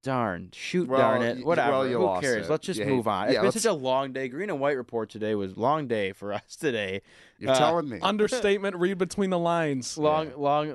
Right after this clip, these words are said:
Speaker 1: long day for us today. Okay, Motown Rundown. Let's roll. Episode twenty-nine. We're gonna get into it now. Uh, obviously, it's baseball season now. April Mendee is not as exciting as in years past 'cause all the teams kinda stink.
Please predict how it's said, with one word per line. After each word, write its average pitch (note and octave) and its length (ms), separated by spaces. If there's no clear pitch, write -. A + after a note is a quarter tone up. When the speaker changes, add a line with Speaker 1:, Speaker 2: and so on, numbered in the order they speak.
Speaker 1:
long C3+ 300
day A#2+ 160
for A2 160
us G#2 140
today. G#2 340
Okay, F3 500
Motown G3+ 560
Rundown. F3+ 640
Let's B2 240
roll. D#3 380
Episode B2 380
twenty-nine. C3+ 540
We're A#2 60
gonna A2+ 160
get A2 160
into C3+ 280
it B2+ 80
now. B2 320
Uh, C#3 300
obviously, F#3+ 540
it's E3 120
baseball D#3 520
season C3 420
now. A#2+ 260
April C#3+ 380
Mendee C3 320
is B2 100
not A#2+ 220
as A2+ 80
exciting A2 440
as G2 120
in G2 100
years F#2+ 180
past F2 300
'cause G2 100
all G#2 120
the G2 80
teams G#2 240
kinda F#2+ 180
stink. E2+ 400